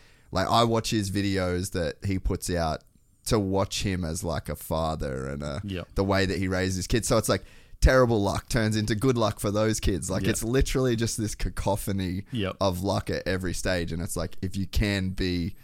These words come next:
Speaker 1: like, uh, present enough in the moment to just be like, "God damn, like,
Speaker 2: So lucky.
Speaker 1: how, how good."
Speaker 2: A hundred percent. And I, I never wanted to be one of those people that, like,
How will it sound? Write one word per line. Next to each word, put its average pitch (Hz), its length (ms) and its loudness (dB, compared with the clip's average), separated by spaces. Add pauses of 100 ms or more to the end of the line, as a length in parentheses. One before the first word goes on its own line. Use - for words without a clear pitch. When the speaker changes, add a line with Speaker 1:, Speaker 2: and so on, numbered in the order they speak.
(480)
Speaker 1:
like, 80 280 -6
uh, 85 280 -2
present 101 540 0
enough 87 380 -2
in 85 80 -2
the 82 80 -4
moment 76 400 -4
to - 80 -2
just - 160 -6
be - 80 -4
like, - 380 4
"God 123 320 2
damn, 90 400 -6 (120)
like, - 280 -4
Speaker 2:
So 92 220 -4
lucky. 82 200 -2
Speaker 1:
how, 92 160 -2 (140)
how 127 200 2
good." 78 280 -6 (240)
Speaker 2:
A 110 60 -4
hundred 104 320 0
percent. 87 400 -2
And 92 100 -2
I, 95 220 -2
I 104 80 -4
never 113 280 0
wanted 104 260 0
to 90 80 -4
be 92 180 -2
one 92 120 -2
of 90 60 -2
those 90 160 -4
people 92 260 -4
that, 90 140 -4
like, 85 240 -4